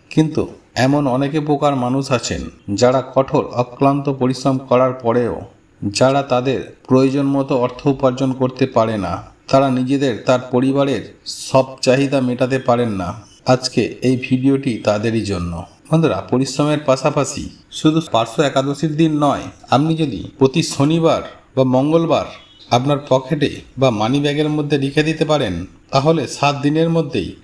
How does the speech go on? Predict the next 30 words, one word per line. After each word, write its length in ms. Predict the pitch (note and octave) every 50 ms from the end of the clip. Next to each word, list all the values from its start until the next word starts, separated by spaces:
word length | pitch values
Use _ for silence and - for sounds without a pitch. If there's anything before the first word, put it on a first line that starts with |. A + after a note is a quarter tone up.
| - -
ফল 200 | - C#3 C#3+ D3+
পাবেন 320 | D3 D3+ D3+ C3+ C#3 C3 B2
হাতে 280 | G#2 G#2 A#2 A#2 - C3
নাতে। 320 | G#2+ F#2 F2 F2+ F2+ - - - - _ _ -
হ্যাঁ 200 | - B2 A#2+ A2+ A2+
বন্ধুরা, 540 | A2+ G#2 F#2+ G2+ F#2 E2+ - F2 - - -
আপনারা 520 | - G#2+ A2 - C#3 C#3 C#3 C#3+ - - -
একেবারেই 540 | - B2 B2 - D3+ C#3+ D3 D3 D3+ D3+ D3+
ঠিকই 280 | D3+ - C#3 B2+ - B2+
শুনছেন, 480 | - - G#2+ G2 F2+ E2+ - F2 C#2+ C2+ F2 - - - _ _ _ _ -
সাত 340 | - - - - B2 A#2 A#2+ A#2 -
দিনের 240 | C#3 C#3 C#3 C#3 C3+
মধ্যেই 540 | C3 B2+ B2 A#2+ - B2 A2 F2 E2+ F#2 G2+ - - _ -
আপনাদের 480 | - G2+ A2 A2+ B2 B2+ B2 C3+ C3+ -
অর্থে 340 | D2+ G#2+ A2 - - - C#3
ভাগ্যে 360 | A#2+ B2+ C3+ C3 C3 - C#3
উন্নতি 400 | B2 A#2+ A#2+ B2 B2 B2 - C3
হবে 240 | B2+ C3 B2 B2+ A#2+
নিশ্চিত। 460 | G#2+ G#2 G2+ G2+ - - F#2 D#2+ - - - _ _ -
তাই 260 | D#3+ D3+ C3+ A2+ G#2 -
এই 180 | - C3+ D3+ E3
প্রসঙ্গে 520 | E3 - E3 D#3 - E3+ E3 D#3 C#3 A#2 A2
বিস্তারিত 600 | A2 A#2 C3 C3 - - - D3 D3 D3+ D3 D3
জানতে 440 | D3 C3 B2+ A#2+ A2+ A2 G#2 - - - - - - - -
আমাদের 360 | B2+ B2+ C#3 D3 C#3+ D#3+ D3
এই 120 | D3+ D3 C3+
ভিডিওটি 480 | B2 C#3 C#3 C#3 D3 C#3+ C3+ - G#2 F2
মনোযোগ 500 | F2 G#2 G#2+ A#2 C3 C#3 C#3+ D3+ C#3+ -
সহকারে 540 | - - D3+ C3 C3+ C#3 C3 C#3 B2+ A2 - - - - C3+ -
শেষ 280 | - - - C#3 C#3